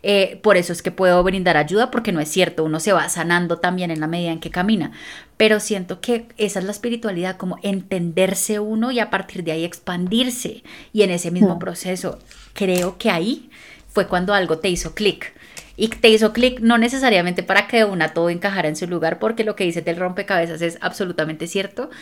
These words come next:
Speaker 1: sino que es, fue más bien como, "Listo, esto es lo que yo necesito en este momento para mí", y a partir de
Speaker 2: Mm.
Speaker 1: ahí seguramente todo va a encajar. Y no significa que el tarot, ni la carta astral, ni todas las maravillas que haces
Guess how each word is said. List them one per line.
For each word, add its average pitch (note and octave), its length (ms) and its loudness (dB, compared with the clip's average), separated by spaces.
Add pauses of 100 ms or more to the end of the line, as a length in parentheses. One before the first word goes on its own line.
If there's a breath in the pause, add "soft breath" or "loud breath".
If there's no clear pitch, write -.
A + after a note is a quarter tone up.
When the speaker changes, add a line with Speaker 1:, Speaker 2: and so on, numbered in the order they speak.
(280 loud breath)
Speaker 1:
sino A3 320 2
que F3+ 120 -2
es, F3+ 180 -4
fue G#3+ 160 2
más G3+ 160 0
bien G#3+ 200 -2
como, A#3 400 0
"Listo, - 520 -8
esto G#3 380 0
es G#3+ 100 -4
lo C4 160 2
que G#3+ 200 -6 (100)
yo G#3 180 6
necesito G#3 580 -4
en E3+ 80 -4
este F3 220 -6
momento F3+ 420 -8
para F3+ 220 -2
mí", D#3 340 -6 (400 loud breath)
y G#3 120 4
a F#3+ 100 6
partir F#3+ 320 2
de G3 80 12
Speaker 2:
Mm. - 20 8
Speaker 1:
ahí E3+ 160 2
seguramente G3+ 960 -4 (300 loud breath)
todo F3+ 260 6
va E3 80 4
a - 40 0
encajar. F#3+ 480 -6 (340 loud breath)
Y A3+ 80 4
no G#3 140 8
significa A3 580 0
que G3+ 80 -2
el F#3 80 -4
tarot, F#3+ 420 0
ni G#3 120 -6
la F#3+ 120 -4
carta - 280 -8
astral, G#3 440 0
ni F#3+ 120 -6
todas F#3+ 200 2
las A#3 260 0
maravillas F3+ 720 4
que A3 120 2
haces E3 360 0